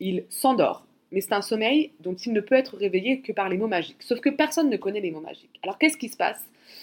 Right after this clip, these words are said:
Euh, il y a des, euh, il y a un peuple qui vient l'aider, qui l'amène dans un lit et qui commence à lire. Ils le mettent dans une bibliothèque, ils commencent à lire tous les livres qui leur tombent sous la main jusqu'à ce qu'on trouve les mots magiques. Et en fait, j'ai l'impression que le transgén-, le transgénérationnel, c'est un peu ça.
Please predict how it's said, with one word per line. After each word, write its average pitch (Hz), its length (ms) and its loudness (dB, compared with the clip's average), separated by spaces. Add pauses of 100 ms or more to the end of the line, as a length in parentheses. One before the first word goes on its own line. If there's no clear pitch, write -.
(320)
Euh, 165 140 4
il 180 60 4
y 190 40 6
a 190 60 8
des, 202 260 2
euh, 160 300 4
il 175 60 0
y 175 40 4
a 160 240 0
un 160 60 0
peuple 240 320 2
qui 185 140 -10
vient 214 180 -2
l'aider, 202 320 0
qui - 160 -12
l'amène 180 400 2
dans 175 220 0
un 151 120 -2
lit 180 200 -8 (240)
et 277 100 6
qui 302 140 -4
commence 247 320 0
à 190 80 8
lire. 202 320 -2 (240)
Ils 185 180 -2
le 185 80 4
mettent 233 140 2
dans 220 100 2
une 185 140 -6
bibliothèque, 180 560 -4
ils 180 100 -10
commencent 233 340 -2
à 175 120 6
lire 214 260 0 (260)
tous 302 120 12
les 254 60 10
livres 262 200 2
qui 220 60 -2
leur 185 160 2
tombent 233 160 -6
sous 220 140 -6
la 160 120 2
main 160 220 -2
jusqu'à 196 420 -2
ce - 80 -8
qu'on 185 120 -6
trouve 165 280 -10 (120)
les 165 100 -4
mots 156 120 -4
magiques. 131 440 -14 (640)
Et 196 80 -2
en 220 60 0
fait, 302 120 6
j'ai 254 60 4
l'impression 214 320 2
que 262 220 4 (420)
le 214 120 2
transgén-, 208 680 2 (160)
le 180 120 -2
transgénérationnel, 240 600 2
c'est 277 100 0
un 160 120 4
peu 180 160 -2
ça. - 260 4